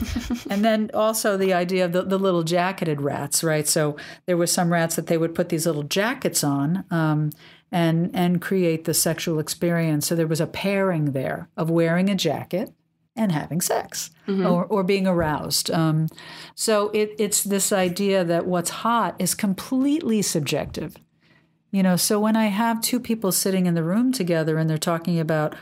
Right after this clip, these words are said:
Speaker 1: one may be talking about what turns them on, like maybe it's something along the lines of even, you know, to take it into, say, kink or B D S M or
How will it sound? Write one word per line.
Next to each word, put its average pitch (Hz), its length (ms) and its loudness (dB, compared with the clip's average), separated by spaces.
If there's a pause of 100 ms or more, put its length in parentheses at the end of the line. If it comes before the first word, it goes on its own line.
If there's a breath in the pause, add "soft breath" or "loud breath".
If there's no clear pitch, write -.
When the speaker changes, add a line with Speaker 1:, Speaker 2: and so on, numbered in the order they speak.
(120)
Speaker 1:
one 185 220 2
may 180 140 2
be 165 140 0
talking 170 300 -2
about 165 180 -2
what 147 200 -6
turns 160 300 0
them 151 220 0
on, 165 280 2
like 147 240 -2
maybe 151 220 -2
it's 147 140 -2
something 156 280 -2
along 147 280 0
the 147 80 -2
lines 147 340 0
of 143 220 -2 (480 loud breath)
even, 180 320 0
you 165 80 0
know, 135 140 0
to - 140 -4
take 160 280 -2
it 156 80 -2
into, 156 340 0
say, 143 380 -2
kink 156 340 -2
or 143 140 -2
B 160 180 -2
D 151 160 0
S 139 160 -2
M 156 320 2
or 135 180 -2